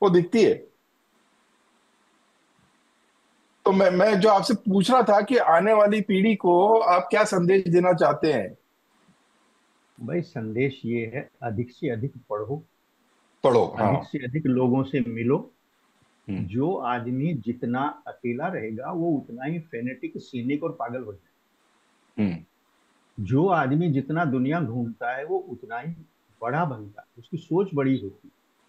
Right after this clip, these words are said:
Speaker 2: जो भी लोग कट्टर हैं, किसी भी धर्म में देख लीजिए, किसी भी देश में देख लीजिए, किसी भी जाति और समाज में देख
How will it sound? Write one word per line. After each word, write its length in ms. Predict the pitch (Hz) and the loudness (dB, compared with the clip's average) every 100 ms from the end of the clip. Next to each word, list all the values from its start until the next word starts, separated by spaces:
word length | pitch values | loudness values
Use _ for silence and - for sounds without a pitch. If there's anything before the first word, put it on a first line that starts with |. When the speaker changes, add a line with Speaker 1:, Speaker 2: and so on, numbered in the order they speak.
| _ _ _ 113 | _ _ _ -8
Speaker 2:
जो 240 | 104 135 147 | -2 0 2
भी 180 | 190 | 0
लोग 380 | 220 202 196 - | 2 2 2 -2
कट्टर 320 | 131 - 185 | -6 -4 -4
हैं, 380 | 165 113 95 - _ _ _ _ _ _ _ _ - | -2 -6 -12 -18 _ _ _ _ _ _ _ _ -10
किसी 220 | 143 269 | -4 0
भी 140 | 320 | 0
धर्म 200 | 214 196 | 2 0
में 160 | 175 143 | 0 0
देख 180 | 131 120 | 0 -2
लीजिए, 220 | 135 214 | -4 -4
किसी 240 | - 208 | -6 -6
भी 100 | 196 | -4
देश 260 | 143 139 139 | -2 -4 -6
में 100 | 185 | -10
देख 180 | 147 123 | -10 -10
लीजिए, 220 | 131 180 | -6 -6
किसी 240 | 180 131 175 | -8 -10 -10
भी 100 | 160 | -6
जाति 320 | 120 117 147 | -8 -6 -8
और 100 | 139 | -8
समाज 280 | - 107 160 | -10 -10 -8
में 180 | 170 | -8
देख 120 | 123 | -12